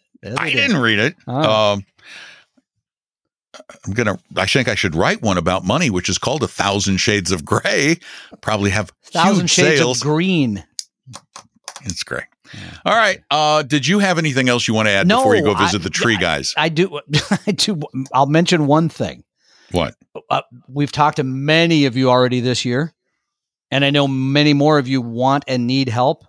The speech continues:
Speaker 2: The day's like, the mo-, the, the
Speaker 1: I
Speaker 2: year is
Speaker 1: know.
Speaker 2: eleven days old,
Speaker 1: And
Speaker 2: twelve
Speaker 1: we,
Speaker 2: days
Speaker 1: I've
Speaker 2: old.
Speaker 1: talked to a lot of people already
Speaker 2: Thirteen.
Speaker 1: that's been busy, busy, and I've got a couple more calls today.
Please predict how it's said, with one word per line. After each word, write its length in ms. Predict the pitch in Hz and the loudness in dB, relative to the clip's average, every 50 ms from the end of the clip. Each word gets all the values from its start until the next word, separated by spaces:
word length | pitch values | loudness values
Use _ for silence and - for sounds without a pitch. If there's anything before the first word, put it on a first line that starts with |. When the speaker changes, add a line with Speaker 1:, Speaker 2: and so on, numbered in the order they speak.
| _ _ _ _ _ _ _ | _ _ _ _ _ _ _
Speaker 2:
The 100 | - 165 | -6 -2
day's 320 | - - 196 214 220 - | 0 0 0 0 0 0
like, 220 | 202 196 175 - _ - | 0 0 -2 -4 _ -4
the 240 | 165 160 160 160 | -2 0 0 0
mo-, 180 | 156 156 175 196 - | 0 0 -2 -2 0
the, 160 | - 170 165 - - | -2 -2 -2 -4 -4
the 120 | - 170 | -2 0
Speaker 1:
I 100 | 165 160 | 0 2
Speaker 2:
year 220 | 165 196 - 185 | 2 2 2 2
is 140 | 202 170 185 | 2 2 2
Speaker 1:
know. 60 | 180 | 0
Speaker 2:
eleven 340 | 175 170 190 202 196 202 180 | 2 2 2 2 0 -2 -2
days 320 | 156 185 180 180 185 175 - | 0 0 0 0 0 0 0
old, 160 | 190 202 226 | 0 2 2
Speaker 1:
And 220 | 226 - 147 143 | 2 0 0 0
Speaker 2:
twelve 200 | 139 - - - | -2 -2 -2 0
Speaker 1:
we, 80 | 147 196 | 0 0
Speaker 2:
days 180 | 196 196 180 | 0 0 0
Speaker 1:
I've 160 | 190 202 240 214 | 0 0 0 0
Speaker 2:
old. 160 | 156 - - | -2 -4 -2
Speaker 1:
talked 240 | - 156 151 151 - | 0 0 0 0 0
to 80 | 156 | -4
a 20 | 131 | -4
lot 380 | 127 127 131 131 131 131 135 | -2 -2 0 2 2 2 2
of 80 | 131 110 | 2 0
people 160 | - 190 185 139 127 | 0 0 2 2 2
already 60 | 127 | 2
Speaker 2:
Thirteen. 160 | 127 123 123 | 2 0 0
Speaker 1:
that's 140 | 120 113 - | -2 -4 -2
been 160 | 131 135 123 | -2 -2 -2
busy, 440 | 113 98 98 135 139 131 104 117 87 80 _ | -2 -2 0 0 0 0 0 -4 -8 -6 _
busy, 300 | 131 131 110 113 107 110 | -2 -2 -2 -4 -6 -8
and 80 | 113 | -6
I've 100 | 117 120 | -6 -4
got 100 | 113 131 120 | -4 -4 -4
a 40 | - | -4
couple 220 | - 135 143 135 | -6 -6 -6 -4
more 160 | 127 127 117 | -4 -4 -4
calls 260 | - - 135 117 113 - | -2 -2 -2 -2 -2 -4
today. 240 | - 117 113 95 | -6 -8 -8 -8